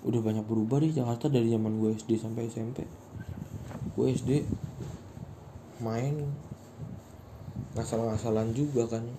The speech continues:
Maksudnya, nggak cuma di satu tempat gitu, main lumayan jauh lah gue. Walaupun mainnya dulu jalan kaki, kayak, walaupun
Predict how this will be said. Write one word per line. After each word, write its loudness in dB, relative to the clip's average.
Maksudnya, -2
nggak 6
cuma 4
di -4
satu -2
tempat -2
gitu, 0
main 2
lumayan 0
jauh 2
lah 0
gue. -4
Walaupun 6
mainnya 4
dulu 4
jalan 8
kaki, 2
kayak, 6
walaupun 4